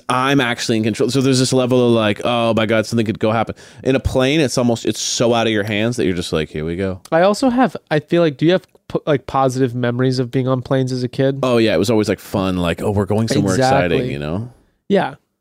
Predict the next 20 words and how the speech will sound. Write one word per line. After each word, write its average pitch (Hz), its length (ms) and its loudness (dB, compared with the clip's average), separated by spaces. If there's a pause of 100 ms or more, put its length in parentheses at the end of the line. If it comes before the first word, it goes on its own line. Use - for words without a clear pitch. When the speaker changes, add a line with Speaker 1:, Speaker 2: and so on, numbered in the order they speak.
Speaker 2:
I 160 40 0
remember 165 240 2
sleeping 139 500 0
underneath 135 340 0
the 123 80 -8
seats, - 680 -6 (220)
like, 139 200 -4
on 135 100 2
the 127 80 2
floor 131 640 -2 (100)
underneath 127 360 2
everyone's 139 300 4
Speaker 1:
Planes 190 160 2
Speaker 2:
legs. 120 120 2
Speaker 1:
have 139 260 2
an 123 140 2 (100)
air 127 460 2 (120)
of 98 600 -2 (720)
something 127 440 -2
exciting's 98 720 -2